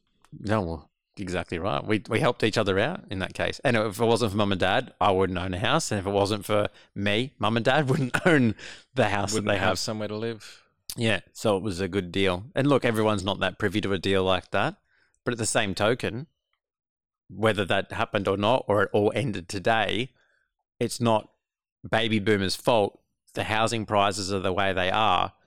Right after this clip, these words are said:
Speaker 1: that would stop Noah and I from buying a house. It's Noah and I don't have the savings or the income.
Speaker 2: The equity position.
Speaker 1: Yeah. And
Speaker 2: Yeah.
Speaker 1: guess what? My parents had to move from the Central Coast,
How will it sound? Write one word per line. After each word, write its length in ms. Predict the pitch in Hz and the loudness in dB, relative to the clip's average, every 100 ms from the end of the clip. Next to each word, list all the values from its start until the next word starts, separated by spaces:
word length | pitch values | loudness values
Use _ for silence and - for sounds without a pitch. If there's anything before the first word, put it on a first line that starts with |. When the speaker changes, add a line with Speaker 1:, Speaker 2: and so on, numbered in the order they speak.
| _ _ _ _ | _ _ _ _
Speaker 1:
that 80 | 107 | -6
would 120 | 107 | -4
stop 300 | - 120 101 | -2 0 0
Noah 320 | 98 101 104 98 | 0 2 4 2
and 80 | |
I 60 | 95 | 0
from 220 | - 101 | -2 -2
buying 240 | 90 95 90 | 0 0 -2
a 60 | 87 | -4
house. 380 | 120 98 - - _ _ - | -2 -2 -4 -14 _ _ -6
It's 260 | 110 - - - | -4 -6 -12 -4
Noah 400 | 101 110 127 123 | 0 4 4 4
and 100 | 110 | 4
I 160 | 107 | 2
don't 260 | 107 107 101 | 2 0 0
have 240 | 95 98 | -2 -4
the 100 | 87 | -4
savings 760 | - - 113 131 120 101 92 104 | -6 -2 0 0 0 -2 -2 -2
or 80 | 95 | -2
the 180 | 95 - | -4 -4
income. 600 | 110 110 - 92 90 95 - | -2 -2 -4 -6 -6 -8 -10
Speaker 2:
The 260 | 95 104 95 | -6 -6 -6
equity 380 | 87 - 98 | -8 -12 -12
position. 540 | 92 98 92 92 92 95 | -12 -12 -12 -12 -14 -6
Speaker 1:
Yeah. 300 | 139 165 98 - | -2 0 -2 -4
And 120 | - 147 | -2 0
Speaker 2:
Yeah. 20 | |
Speaker 1:
guess 160 | 180 | 0
what? 340 | 190 190 123 - _ _ | 2 2 0 -4 _ _
My 140 | 127 139 | -2 0
parents 280 | 151 127 | 0 0
had 100 | 135 | 0
to 60 | 117 | 0
move 340 | 107 113 117 | 0 2 0
from 160 | - 117 | -2 -6
the 80 | 110 | -4
Central 280 | 117 107 104 | -4 -6 -4
Coast, 560 | 135 120 92 139 - | 0 2 2 -2 -10